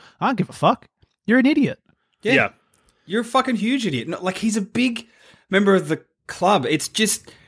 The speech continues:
Speaker 2: he should know better, and it's not an education issue. He's been around that environment for a long time. He is a senior member of the club. He's setting an example, and he's absolutely fucked up.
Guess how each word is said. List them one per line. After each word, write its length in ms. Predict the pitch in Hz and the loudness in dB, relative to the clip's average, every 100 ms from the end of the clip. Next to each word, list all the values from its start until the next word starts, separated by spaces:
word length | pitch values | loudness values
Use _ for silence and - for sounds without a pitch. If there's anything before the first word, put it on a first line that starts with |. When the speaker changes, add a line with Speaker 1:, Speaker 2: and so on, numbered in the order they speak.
| _ _ - | _ _ -12
Speaker 2:
he 520 | - 190 202 196 151 | -2 2 2 0 -4
should 260 | - 214 | -2 0
know 160 | 214 208 | 2 2
better, 280 | 156 160 180 | 2 2 2
and 220 | 147 135 | 2 0
it's 160 | 139 151 | -2 0
not 220 | 156 165 | 2 2
an 100 | 165 | 2
education 580 | 160 143 135 131 127 135 | 0 -2 -2 -2 0 0
issue. 260 | 123 - 110 | 0 -2 -4
He's 160 | 117 | -4
been 200 | - 143 | 0 0
around 240 | 143 139 135 | 2 2 4
that 120 | 127 | 2
environment 460 | 120 117 117 117 | 2 0 0 -2
for 100 | 117 | -2
a 40 | 110 | -4
long 180 | 110 110 | -2 -2
time. 220 | 117 110 | -4 -4
He 120 | 113 | -4
is 80 | 104 | -4
a 40 | |
senior 380 | 101 - 135 131 | -4 0 2 4
member 240 | 127 113 110 | 4 2 0
of 60 | |
the 80 | 107 | -2
club. 360 | - 110 104 104 - - - _ _ | -4 -4 -4 -8 -20 -20 -20 _ _
He's 220 | - 107 - | -12 -8 0
setting 340 | 147 131 120 | 2 4 2
an 60 | 117 | 0
example, 520 | 113 113 110 107 107 | 0 -4 -4 -6 -8
and 100 | 110 | -4
he's 160 | 117 117 | -2 2
absolutely 420 | 131 123 127 113 | 0 0 -6 -8
fucked 400 | - - 110 - | -8 -8 -6 -6
up. 300 | 107 101 _ | -8 -8 _